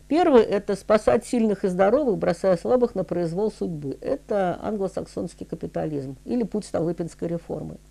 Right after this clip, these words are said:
Второе — вытаскивать всех, тогда помогают слабым, а на тех, кто может идти самостоятельно, особого внимания не обращают.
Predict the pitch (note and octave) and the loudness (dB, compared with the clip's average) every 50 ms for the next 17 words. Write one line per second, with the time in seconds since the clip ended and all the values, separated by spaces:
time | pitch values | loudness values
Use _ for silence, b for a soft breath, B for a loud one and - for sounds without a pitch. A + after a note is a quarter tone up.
0 | - - - b b b b b b b - - A#3+ C4+ E4 F4 D#4 G#3+ F#3+ - | -20 -20 -20 b b b b b b b -2 4 6 6 6 6 4 2 2 4
1 | A#3 B3+ B3+ - - G#3 G3 F#3 - - - - C#3+ C3 - - - E3 F3 A#3+ | 4 2 2 2 0 0 0 -2 -4 -12 -8 -6 -6 -6 -6 -6 -6 -4 -2 -2
2 | B3+ B3+ A3 F#3+ F3+ F3+ E3+ F3+ E3+ E3 E3 - - F#3 G3+ B3 C4 A#3+ G#3+ G3 | -2 0 0 0 0 2 4 4 4 4 2 0 -4 -2 0 0 2 0 0 -4
3 | - - - E3 E3 D#3+ D#3 D#3 E3 F3+ F#3+ G3 F#3+ - A#3 A#3 - A3 G#3+ G#3 | -4 -6 -6 -6 -4 -4 -4 -2 -2 -2 -2 0 2 2 2 2 2 -2 0 0
4 | G3+ F#3+ F#3+ - A3 - G3+ F3+ - G3+ F#3+ F3 - - G3 F#3 G3 A#3 B3+ B3 | 0 -2 -2 -6 -10 -6 -6 -4 -2 -2 -2 -2 0 0 2 4 6 6 4 4
5 | - G3 D#3 - - G3+ F#3+ F#3+ F3 E3+ F3 F3 E3+ F3 F3 F3 E3+ E3+ E3+ E3+ | 2 -4 -6 -4 -4 -4 -2 -2 -2 0 0 0 0 0 0 0 0 0 -2 -2
6 | E3 E3+ E3+ E3+ E3 - - - C#3+ C#3+ D3+ | -2 0 -2 -2 -2 -4 -10 -10 -10 -10 -10